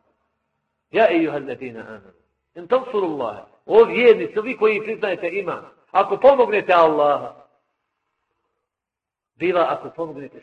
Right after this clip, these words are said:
sami sebe. Ako se budete držali principa koje je postavio Allah subhanahu wa ta'ala i njegov poslanik sallallahu alaihi ve selleme,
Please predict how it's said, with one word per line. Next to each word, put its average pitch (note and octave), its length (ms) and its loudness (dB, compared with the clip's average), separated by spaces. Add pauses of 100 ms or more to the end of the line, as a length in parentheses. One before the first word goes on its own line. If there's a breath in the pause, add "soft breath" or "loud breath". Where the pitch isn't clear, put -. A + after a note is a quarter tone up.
sami B2+ 220 -16 (180)
sebe. C3 240 -12 (1300)
Ako D#3+ 280 0
se G3 100 2
budete A#3+ 420 -2
držali A#3+ 420 2
principa A#3+ 680 2
koje A3+ 120 8
je G#3 120 2
postavio B3 480 6
Allah A3+ 400 6
subhanahu G3 500 -4
wa D#3 260 -6
ta'ala A#2 420 -6 (960)
i D3+ 120 -6
njegov B3+ 340 6
poslanik B3 480 2
sallallahu A3+ 440 6
alaihi G3 200 4
ve F#3+ 160 -4
selleme, E3+ 400 -6